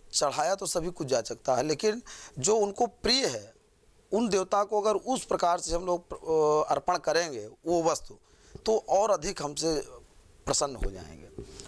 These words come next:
तो जैसे भगवान भोलेनाथ को सफ़ेद मीठा दूध की बर्फ़ी या दूध बहुत प्रिय है, तो इससे दूध की बनी हुई बर्फ़ी है, दूध, अ, दूध भी अर्पण कर सकते हैं, दूध में चीनी डाल के भी अर्पण कर सकते हैं।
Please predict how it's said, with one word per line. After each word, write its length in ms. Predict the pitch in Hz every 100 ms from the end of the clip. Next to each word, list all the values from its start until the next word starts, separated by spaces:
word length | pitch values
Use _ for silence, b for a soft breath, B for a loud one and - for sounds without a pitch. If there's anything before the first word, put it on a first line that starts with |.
| -
तो 120 | 147
जैसे 200 | 147 170
भगवान 400 | 147 143 151 170
भोलेनाथ 400 | 165 160 156 156
को 180 | - 156
सफ़ेद 400 | - 123 143 143
मीठा 300 | 139 131 139
दूध 280 | 131 139
की 140 | - 139
बर्फ़ी 340 | 131 113 143
या 60 | 147
दूध 260 | 123 147
बहुत 240 | 135 113 107 -
प्रिय 160 | 104
है, 220 | 95 101 - - - B B B -
तो 80 | 170
इससे 280 | 151 180
दूध 260 | 160 160 170
की 140 | 175
बनी 200 | 156 156
हुई 140 | 156 156
बर्फ़ी 380 | 147 139 - 160
है, 180 | 143
दूध, 280 | 143 147 151
अ, 420 | 151 156 107 139
दूध 240 | 135 139 165
भी 180 | 151 165
अर्पण 280 | 143 147
कर 120 | 147 139
सकते 320 | 139 - 143
हैं, 180 | 143 143
दूध 160 | 143
में 100 | 147
चीनी 280 | 143 156 151
डाल 220 | 147 139
के 140 | 143 156
भी 440 | 139 147 131 - -
अर्पण 280 | 135 -
कर 140 | 135 135
सकते 320 | 127 131 -
हैं। 240 | 160 170